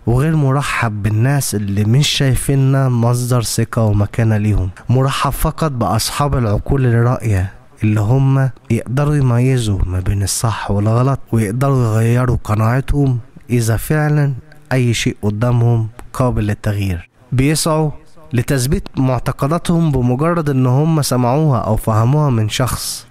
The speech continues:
من غير ما يعرفوا أصولها وحقيقتها. قناة عالم الروحانيات أرقى بكتير إنها تستعمل أساليب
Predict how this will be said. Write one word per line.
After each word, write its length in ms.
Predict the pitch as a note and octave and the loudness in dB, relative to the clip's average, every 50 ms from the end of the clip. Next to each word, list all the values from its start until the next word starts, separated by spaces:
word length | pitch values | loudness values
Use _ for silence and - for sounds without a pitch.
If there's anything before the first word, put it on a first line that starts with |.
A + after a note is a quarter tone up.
| - - | -2 0
من 120 | B2 C3 | 2 2
غير 220 | C3 A#2+ C#3 D#3 D#3+ | 2 0 0 0 0
ما 140 | D#3+ D3+ C#3 | 0 0 0
يعرفوا 480 | C3+ A#2+ B2+ C#3 - - B2 - - | 0 0 0 0 0 -2 -2 -2 -2
أصولها 360 | F#2+ - - B2 A#2+ A2+ G#2+ | -2 -2 0 0 2 2 2
وحقيقتها. 680 | G#2 G2 - G2 F2+ E2+ D#2 G2+ - - - G2 G2 - _ - - | 2 0 0 -2 -4 -4 -2 -4 -4 -6 -6 -10 -10 -10 _ -12 -6
قناة 240 | - A#2+ A#2+ B2 A#2 - | -2 0 0 0 0 0
عالم 280 | B2 A#2+ B2 B2 A#2+ | -2 0 2 2 2
الروحانيات 760 | A#2 A2 A2 G2 - - A2 A2 A#2 A#2+ C3 C#3+ C#3 - - - - - | 2 2 0 -2 -2 -2 0 2 2 2 2 2 0 -2 -4 -6 -4 -2
أرقى 360 | C3+ C#3+ C#3 - - B2+ A2+ | -2 -2 -2 -2 -2 -2 -2
بكتير 600 | G#2 - - - - D#3 D#3 C#3 A2+ - - - - - G2+ | -2 -2 -4 -4 -2 0 0 2 0 0 -4 -8 -8 -4 0
إنها 360 | G#2 A2 A#2+ B2 C3 B2+ A#2+ A2+ | 2 4 4 4 4 2 2 0
تستعمل 760 | - - G#2+ - - - - C3+ B2 A#2+ G#2+ G2 F#2+ F#2 G2+ - - - | 0 -2 -4 -4 -4 -4 -2 -2 0 0 0 0 -2 -4 -6 -8 -6 -4
أساليب 540 | - - - A#2 A2+ A2+ A#2+ B2+ C3 A#2 | -2 -2 0 0 2 2 2 2 0 -2